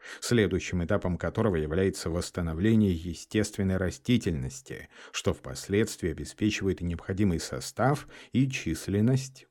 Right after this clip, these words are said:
почвенных беспозвоночных. Какие дождевые черви населяют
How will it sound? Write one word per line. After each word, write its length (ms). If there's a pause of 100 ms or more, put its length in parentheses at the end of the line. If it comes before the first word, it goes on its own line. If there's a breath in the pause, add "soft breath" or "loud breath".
почвенных 540
беспозвоночных. 1200 (760 loud breath)
Какие 640
дождевые 600
черви 480
населяют 920